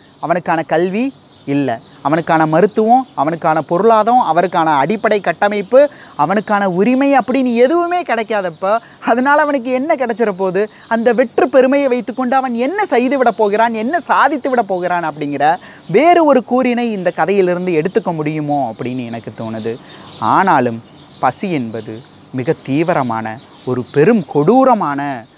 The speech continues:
ஒரு ராட்சசனை போல மனித இனத்தை, எல்லா உயிர்களையுமே சுத்தி கொண்டே இருக்கிறான். அப்படியான அந்த பசியை வெல்வதற்கு சக மனிதனை மதிக்க-, மதிக்கக்கூடிய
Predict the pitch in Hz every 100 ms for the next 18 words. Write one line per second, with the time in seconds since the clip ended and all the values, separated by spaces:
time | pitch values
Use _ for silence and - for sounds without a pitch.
0 | - _ - 127 120 107 - - 143 170
1 | - 240 220 180 160 160 185 175 139 113
2 | - - 123 156 175 139 120 - 131 123
3 | 143 220 240 254 262 254 247 240 247 214
4 | 165 208 190 175 170 139 127 127 135 -
5 | - - - - - - 320 302 277 254
6 | 240 202 160 147 147 147 160 165 277 294
7 | 240 185 175 156 147 135 160 160 147 135
8 | 147 147 208 196 202 226 202 160 151 175
9 | 151 156 165 175 143 135 143